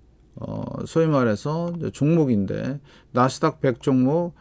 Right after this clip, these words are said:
에스앤피 오백 종목, 이런 종목들이 앞으로 언제 턴하느냐, 이런 것들이 중요한 거죠. 그러니까 여러분들도, 어, 시간 내셔갖고요. 오늘은 요거는 조금 스킵을 하고,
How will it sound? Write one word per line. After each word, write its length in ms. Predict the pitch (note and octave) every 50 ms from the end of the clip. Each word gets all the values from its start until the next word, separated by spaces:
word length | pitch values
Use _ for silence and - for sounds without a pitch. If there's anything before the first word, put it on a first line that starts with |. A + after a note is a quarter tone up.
| - _ _ -
에스앤피 520 | A#2 A2 A2+ - - C#3 C3 C3 B2 - D#3
오백 400 | C3+ A2+ B2 C3 D3 D3+ C3+ -
종목, 360 | - C3 A2+ G#2+ G#2 G2 G2
이런 320 | C3 D3 D#3+ E3 D#3 D3
종목들이 840 | B2 - C#3 D3 D#3+ E3 D3 - - C3 A#2+ B2+ D3+ C3+ G2+ F2 - - - - - - - _ -
앞으로 420 | - A2 A#2+ - - F3+ F3 C#3
언제 240 | C3+ D#3+ E3+ F3 E3
턴하느냐, 760 | - - E3 D#3 C#3+ D#3 E3 E3 D#3 C3 G#2 F#2 F2 F#2+ A2+ - - - _ _ -
이런 260 | C3+ D#3+ F#3 F#3 F3
것들이 300 | E3 D#3 D#3 E3+ D#3 D#3
중요한 420 | D#3 - - A#2 A#2 B2 C#3+ D3+
거죠. 220 | C3 B2 G#2 - A#2 - _ - _
그러니까 200 | - C3 C#3+ C#3
여러분들도, 680 | C#3 D3 E3 D#3 D#3 C#3+ C#3+ C3+ C3 E3 F#3 G3 G#3+ A#3+ - - - - - - _ -
어, 140 | A#2 A#2
시간 360 | A2+ - - E3+ F3 F3 E3 C3+
내셔갖고요. 600 | B2 B2+ B2 - D#3+ D3 A2+ G#2 - - C#3+ C3+
오늘은 600 | - C3+ D#3 F3 F3+ F3+ F#3 F#3 F#3 F3+ E3+ C#3
요거는 520 | B2+ B2+ C3 D3 D3 D#3 D#3 D#3 D3+ C#3+ - - - - - - - - - - _ -
조금 400 | - F3 D#3 - - F3 E3 D#3
스킵을 440 | - - - - - F#3 E3+ E3
하고, 580 | D#3 C#3 F3+ F#3 E3+ C3 B2 C3+ C#3+ C3 G#2+ -